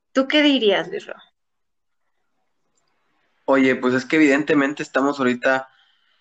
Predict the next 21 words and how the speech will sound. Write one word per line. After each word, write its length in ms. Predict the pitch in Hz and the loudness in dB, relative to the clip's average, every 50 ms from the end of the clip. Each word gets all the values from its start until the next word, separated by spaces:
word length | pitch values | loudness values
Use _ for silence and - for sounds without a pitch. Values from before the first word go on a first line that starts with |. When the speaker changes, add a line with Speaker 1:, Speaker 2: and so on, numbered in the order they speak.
| _ _ _ _ _ _ _ | _ _ _ _ _ _ _
Speaker 2:
pues, 220 | - 120 113 113 113 | -2 -2 0 0 2
viviendo 640 | 117 113 113 120 123 135 139 139 139 139 139 - | 2 2 2 2 2 2 2 2 2 0 0 -2
un, 640 | - 120 123 127 135 135 143 143 143 143 139 - _ _ _ _ _ _ _ | -2 0 0 2 2 0 0 0 -2 -2 -4 -8 _ _ _ _ _ _ _
o 80 | - 110 | -14 -8
sea, 200 | - 73 - - - | -6 -6 -6 -6 -6
la, 140 | - 117 107 | -4 -4 -4
o 40 | - | -4
sea, 120 | - 117 | -2 -2
la 160 | 113 110 - - | -2 -2 -2 -2
pandemia, 640 | 113 107 107 107 123 127 135 147 151 151 147 147 | -4 -4 -2 -2 0 0 2 2 0 0 -2 -4
pero 240 | - 127 117 117 117 | -4 -2 0 0 0
es 160 | 123 131 127 | 0 -2 -2
unos, 480 | 156 156 151 156 160 165 160 156 - - | 0 0 0 2 2 0 -2 -4 -4 -6
son 160 | - 143 139 147 | -6 -4 -2 0
unos 140 | 156 151 147 | 0 0 0
días 240 | 147 147 151 156 151 | 0 0 0 0 -2
difíciles 560 | 165 156 - 139 139 135 - 151 151 151 151 | -6 -6 -4 -4 -4 -4 -4 -4 -4 -4 -4
porque, 540 | - 135 127 123 - 113 113 110 107 107 107 | -4 -6 -6 -4 -4 -4 -2 -2 -2 -4 -6
como 240 | - - 117 113 110 | -6 -4 -4 -4 -2
tú 100 | - 131 | 0 0
dices, 420 | 135 139 131 - 123 113 - - | 0 0 0 -2 -6 -8 -8 -12